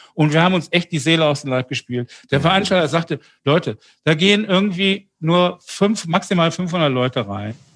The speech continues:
Speaker 1: Ja? Wenn ich euch irgendwie aus Ol-, Old Europe rüberhole, euch in irgendwie einigermaßen vernünftiges Hotel stecke und so weiter, das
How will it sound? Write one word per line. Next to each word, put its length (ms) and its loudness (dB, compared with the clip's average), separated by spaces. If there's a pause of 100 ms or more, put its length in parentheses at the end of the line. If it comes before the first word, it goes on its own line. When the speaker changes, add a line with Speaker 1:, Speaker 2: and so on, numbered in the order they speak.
(280)
Speaker 1:
Ja? 220 0 (200)
Wenn 160 2
ich 140 2
euch 180 2
irgendwie 380 2
aus 380 0 (140)
Ol-, 280 0 (220)
Old 300 2
Europe 360 2
rüberhole, 680 0
euch 220 -2
in 200 -4
irgendwie 440 -2
einigermaßen 480 2
vernünftiges 480 -2
Hotel 380 0
stecke 320 -4
und 100 -4
so 140 -4
weiter, 320 -2 (280)
das 300 -2